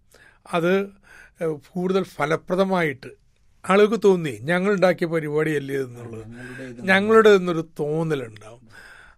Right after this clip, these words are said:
Speaker 1: അതാണ് താഴെത്തട്ടിൽ നിന്ന് കാര്യങ്ങൾ ആവിഷ്കരിക്കുമ്പോഴുള്ള പ്രത്യേകത.
Speaker 2: തോമസ് ഐസക് സാറേ, അങ്ങ്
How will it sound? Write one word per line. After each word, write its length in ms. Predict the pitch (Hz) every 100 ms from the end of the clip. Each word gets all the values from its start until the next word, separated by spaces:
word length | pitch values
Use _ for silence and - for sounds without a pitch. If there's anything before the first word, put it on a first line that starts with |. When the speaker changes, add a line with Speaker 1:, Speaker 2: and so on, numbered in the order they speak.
| -
Speaker 1:
അതാണ് 300 | 156 202 202
താഴെത്തട്ടിൽ 680 | 202 165 160 175 170 165 165
നിന്ന് 180 | 156 160
കാര്യങ്ങൾ 480 | 147 143 139 147 156 170 -
ആവിഷ്കരിക്കുമ്പോഴുള്ള 1000 | 156 139 139 - 151 143 151 143 143 127 135
പ്രത്യേകത. 540 | 151 - 120 107 101 117 - - - -
Speaker 2:
തോമസ് 360 | 139 143 143
ഐസക് 340 | 135 127 127 -
സാറേ, 240 | 127 117
അങ്ങ് 260 | 117 139 160